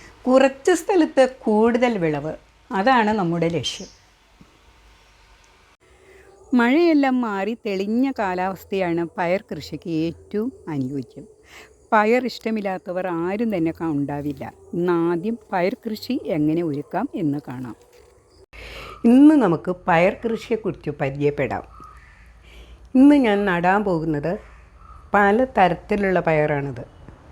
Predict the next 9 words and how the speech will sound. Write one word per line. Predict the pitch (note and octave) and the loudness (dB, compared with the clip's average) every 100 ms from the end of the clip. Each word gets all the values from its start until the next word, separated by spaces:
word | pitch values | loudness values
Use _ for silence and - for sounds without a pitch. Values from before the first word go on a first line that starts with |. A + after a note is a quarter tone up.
| - | -2
അതായത് | F#3 F#3+ G3 G#3+ | 4 4 4 4
കഴിഞ്ഞ | G3+ G3 G#3 G#3 | 4 2 -2 -2
പ്രാവശ്യം | G3 F3 E3+ - G#3 | 0 0 -2 -4 -2
എനിക്കുണ്ടായ | F#3 E3+ - F#3+ F3 E3 E3+ F#3 | -2 -2 -4 -4 0 2 2 0
വിത്ത് | E3+ - - A3 | -2 -4 0 2
ഞാൻ | F#3 F3+ | 2 0
സൂക്ഷിച്ചെടുത്ത് | F3 D#3+ D#3 F3+ F3 F3+ D3+ E3 | 0 -2 -2 -2 -2 -2 -2 -2
വെച്ച | D#3+ - E3 | -2 -4 -6
വിത്താണിത്. | C#3+ - D#3+ D3+ D3 D3+ | -6 -4 -4 -2 0 0